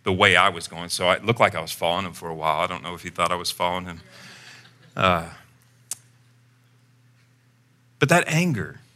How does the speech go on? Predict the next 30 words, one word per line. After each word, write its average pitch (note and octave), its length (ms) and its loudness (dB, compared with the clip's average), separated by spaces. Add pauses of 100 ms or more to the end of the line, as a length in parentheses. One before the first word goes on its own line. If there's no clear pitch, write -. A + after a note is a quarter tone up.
(580)
I C#3 60 0
can't D3+ 260 -2
believe D3+ 240 2
that E2+ 180 -4
guy. - 320 -16 (920)
Can't C#3+ 200 2
believe A#2+ 320 2
it. - 100 -18 (1400)
I A2 100 4
can D#3 220 0
believe D#2 280 -10
it, - 140 -20 (100)
can A2 220 0
I? D2 200 -12 (1300)
'Cause A2 220 4 (120)
the, A2 240 2
once C3 200 4
he C3+ 80 0
drove A#2+ 260 4
away, G2+ 540 0 (580)
what A#2 180 6
I A2+ 60 6
was G2+ 220 -2
left A#2+ 240 -2
with E2+ 180 -14
was F2+ 160 -14
myself - 760 -6 (800)
and F#2 140 -2
my C#3 200 4
anger. C#2+ 500 -12